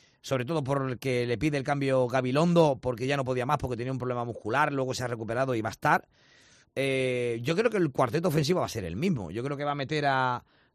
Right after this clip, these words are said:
va a meter a, por un lado a La Rubia, por el otro a Kevin, media punta, eh, Dani Lorenzo y arriba, eh, Roberto. Tengo mis dudas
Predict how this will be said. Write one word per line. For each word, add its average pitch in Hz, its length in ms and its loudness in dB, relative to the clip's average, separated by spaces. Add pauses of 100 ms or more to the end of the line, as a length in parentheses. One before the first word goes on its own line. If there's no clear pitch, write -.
(100)
va 135 60 2
a - 20 2
meter 139 280 -2
a, 120 500 0 (140)
por 143 180 2
un 170 140 4
lado 147 420 2
a 127 140 2
La 131 180 0
Rubia, 156 340 2
por 135 140 -6
el 139 80 -4
otro 139 200 -4
a 131 40 -4
Kevin, 165 320 0
media 135 200 0
punta, 139 520 -2
eh, 127 180 0
Dani 139 220 -2
Lorenzo 139 320 -2
y 196 60 -2
arriba, 107 540 -4 (260)
eh, 107 500 -2
Roberto. 139 380 -2
Tengo 226 200 -4
mis 226 120 0
dudas 254 260 -2